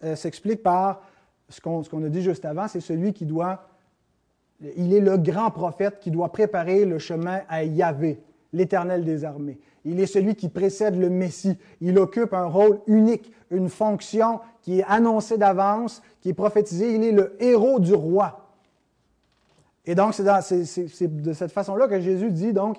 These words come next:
il est le plus grand. Non pas par sa vertu intrinsèque, quoique il semble être un homme très vertueux, euh, mais il, il était un pécheur,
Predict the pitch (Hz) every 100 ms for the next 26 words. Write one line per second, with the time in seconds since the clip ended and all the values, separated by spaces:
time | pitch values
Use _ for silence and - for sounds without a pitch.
0 | - 202 196 226 269 294 - _ _ _
1 | _ _ - 196 180 233 202 208 160 -
2 | _ _ _ _ - 190 240 277 269 220
3 | 220 226 - - - - - 180 170 214
4 | 220 - 269 214 190 185 175 - 214 226
5 | - 180 175 170 156 143 139 135 175 165
6 | 156 151 147 156 160 170 202 185 - 175
7 | 175 202 240 - _ _ - 156 170 180
8 | 165 190 175 196 208 294 208 208 196 226
9 | 165